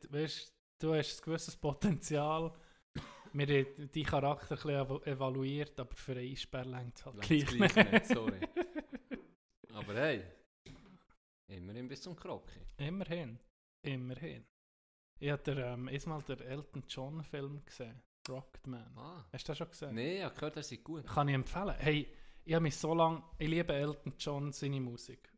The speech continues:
Speaker 1: Und ihn als Typ
Speaker 2: I'm
Speaker 1: hab ich
Speaker 2: a
Speaker 1: nicht
Speaker 2: rocket
Speaker 1: so
Speaker 2: man, rocket
Speaker 1: Genau.
Speaker 2: man.
Speaker 1: Der hat das erste Mal in der Dusche gesungen und Jimmy hat mich aufgenommen dabei, der Wichser.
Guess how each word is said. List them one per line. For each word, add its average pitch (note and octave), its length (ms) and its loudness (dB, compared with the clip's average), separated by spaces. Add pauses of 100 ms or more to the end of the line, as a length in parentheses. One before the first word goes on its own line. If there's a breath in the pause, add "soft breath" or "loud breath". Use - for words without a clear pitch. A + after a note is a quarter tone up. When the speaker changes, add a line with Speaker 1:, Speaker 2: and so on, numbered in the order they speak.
(220)
Speaker 1:
Und C3 260 -8 (160)
ihn C#3+ 400 -2
als C3+ 220 -4
Typ D#3+ 200 -4
Speaker 2:
I'm D3+ 60 4
Speaker 1:
hab D3 80 6
ich D3+ 60 8
Speaker 2:
a D3 40 6
Speaker 1:
nicht F3+ 120 10
Speaker 2:
rocket G3 260 10
Speaker 1:
so - 60 0
Speaker 2:
man, F#3 720 4
rocket A#4 180 6
Speaker 1:
Genau. C#3 220 2
Speaker 2:
man. A#4+ 140 4 (280)
Speaker 1:
Der D#3 80 4
hat C3+ 80 4
das D3+ 60 -2
erste D#3 200 2
Mal D3+ 120 6
in C3+ 40 0
der - 80 -14
Dusche - 340 -6 (140)
gesungen C#3+ 480 -4
und B2+ 300 -8 (240)
Jimmy C#3 300 -2
hat B2 100 -10
mich B2+ 140 -4
aufgenommen C3+ 500 -10
dabei, B2+ 280 -16
der B2 140 -14
Wichser. - 380 -20